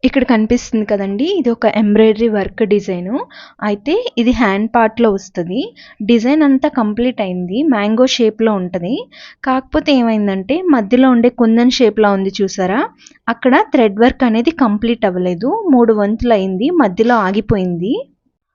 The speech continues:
ఇప్పుడు నేను ఏం చేస్తున్నానంటే ఆ ఇన్‌కంప్లీట్‌గా ఉన్న థ్రెడ్ పార్ట్‌ని మొత్తం విప్పేస్తున్నాను.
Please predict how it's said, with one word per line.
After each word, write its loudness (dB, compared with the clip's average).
ఇప్పుడు 2
నేను 4
ఏం 2
చేస్తున్నానంటే 0
ఆ 4
ఇన్‌కంప్లీట్‌గా 4
ఉన్న 4
థ్రెడ్ -2
పార్ట్‌ని 0
మొత్తం 2
విప్పేస్తున్నాను. 0